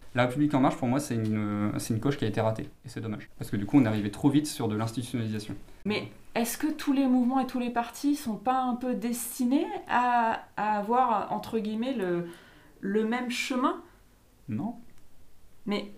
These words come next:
Speaker 2: on
Speaker 1: Et
Speaker 2: peut pas... On
Speaker 1: grâce à la jeunesse,
Speaker 2: sauf si
Speaker 1: justement,
Speaker 2: on
Speaker 1: c'est le
Speaker 2: passe
Speaker 1: sujet.
Speaker 2: d'une république à une, euh, monarchie, enfin, entre guillemets, tu vois.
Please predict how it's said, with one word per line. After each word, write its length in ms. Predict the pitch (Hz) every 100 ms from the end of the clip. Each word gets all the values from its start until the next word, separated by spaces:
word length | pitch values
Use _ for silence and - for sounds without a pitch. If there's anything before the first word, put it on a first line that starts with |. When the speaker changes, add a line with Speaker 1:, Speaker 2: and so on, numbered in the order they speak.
| -
Speaker 2:
on 60 |
Speaker 1:
Et 60 | 202
Speaker 2:
peut 180 | 208 214
pas... 260 | 254 262 -
On 20 |
Speaker 1:
grâce 220 | 202 120
à 40 | 110
la 120 | 110
jeunesse, 280 | 170 294 -
Speaker 2:
sauf 200 | 339 349
si 60 |
Speaker 1:
justement, 280 | - 269 226
Speaker 2:
on 40 | 269
Speaker 1:
c'est 60 |
le 40 | 277
Speaker 2:
passe 120 | 277
Speaker 1:
sujet. 140 | 285
Speaker 2:
d'une 100 | 208
république 440 | 196 196 208 240 233
à 200 | 175 170
une, 220 | 170 170
euh, 260 | 170 160 160
monarchie, 480 | 165 175 214 -
enfin, 180 | 175 - -
entre 180 | - 175
guillemets, 320 | 170 226 -
tu 140 | -
vois. 100 | -